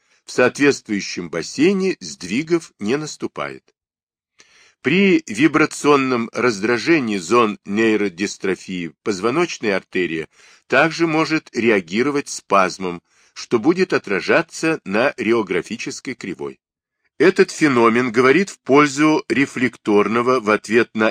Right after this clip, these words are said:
импульсы из зон нейродистрофии ангиоспастического синдрома позвоночной артерии. Реография позволяет проводить поуровневую диагностику шейного вертеброгенного процесса.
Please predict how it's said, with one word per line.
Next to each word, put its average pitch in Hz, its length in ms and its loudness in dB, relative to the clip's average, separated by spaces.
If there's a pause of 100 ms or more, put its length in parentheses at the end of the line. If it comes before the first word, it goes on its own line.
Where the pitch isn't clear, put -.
(100)
импульсы 113 680 -4
из 113 260 -6
зон 101 500 0
нейродистрофии 98 1300 0 (360)
ангиоспастического 147 1400 -2
синдрома 113 720 -2
позвоночной 90 720 -6
артерии. 73 480 -12 (880)
Реография 143 840 4
позволяет 131 680 2
проводить 127 720 0
поуровневую 151 1300 4
диагностику 113 1040 2
шейного 107 720 0
вертеброгенного 110 1000 -2
процесса. - 640 -12